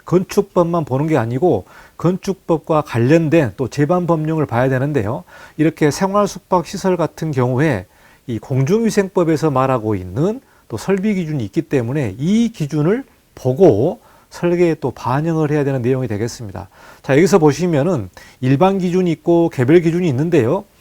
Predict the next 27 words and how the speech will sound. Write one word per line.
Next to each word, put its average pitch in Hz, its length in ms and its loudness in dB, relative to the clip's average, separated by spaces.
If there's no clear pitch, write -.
자, 120 180 -2
개별 180 440 6
기준의 175 480 0
숙박업에 220 640 0
관련된 147 420 0
내용이 139 280 0
나옵니다. 107 560 -2
그래서 120 220 -4
이 143 140 0
내용을 147 580 0
하나씩 147 460 -4
좀 120 140 -2
살펴보겠는데요. 127 960 0
그 165 140 -2
기준을 190 320 2
보시면은 175 560 2
생활 196 360 -2
숙박업은 185 920 0
취사 202 480 0
시설과 143 720 -2
환기를 214 760 -2
위한 135 360 0
시설이나 156 720 0
창문을 220 720 -2
설치해야 - 380 -2
된다. 104 440 -4
그러니까 135 340 -2